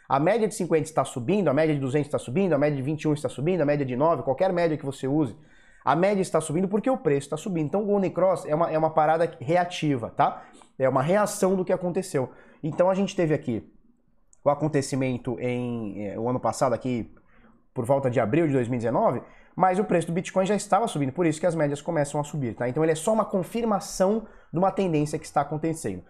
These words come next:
Acontecendo. O ano passado, do fundão ao topo, na verdade eu vou colocar o ano passado, mas finalzão do ano retrasado, tá?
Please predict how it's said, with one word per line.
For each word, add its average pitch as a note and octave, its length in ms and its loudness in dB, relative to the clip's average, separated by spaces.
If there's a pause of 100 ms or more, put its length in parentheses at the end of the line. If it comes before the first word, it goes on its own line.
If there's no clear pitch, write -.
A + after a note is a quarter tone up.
(260)
Acontecendo. B2+ 580 0
O C3+ 60 2
ano F3 120 2
passado, D3+ 580 0 (400)
do D3 140 0
fundão D3 600 0
ao C3+ 160 2
topo, D#3+ 520 0 (460)
na E3 100 2
verdade F3+ 300 2
eu F3 140 0
vou D3+ 120 -2
colocar E3+ 300 2
o E3+ 40 4
ano E3 120 0
passado, F3 340 0
mas F3 320 0
finalzão G#3+ 560 0
do G3+ 80 2
ano G3 100 2
retrasado, B2+ 600 0
tá? E3 340 0